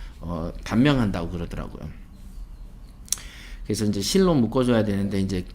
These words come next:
왕겨를 사다가 거기다 세워놨더니 하루 자고 왔더니 다리 쩍벌이 고쳐졌어. 지금 아까 보니까. 지금 되게 짹짹거리는데 혹시 들리세요?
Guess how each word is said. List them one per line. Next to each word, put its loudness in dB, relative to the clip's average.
왕겨를 4
사다가 8
거기다 2
세워놨더니 0
하루 0
자고 0
왔더니 -2
다리 0
쩍벌이 0
고쳐졌어. -4
지금 -6
아까 -6
보니까. -10
지금 -6
되게 2
짹짹거리는데 2
혹시 0
들리세요? 2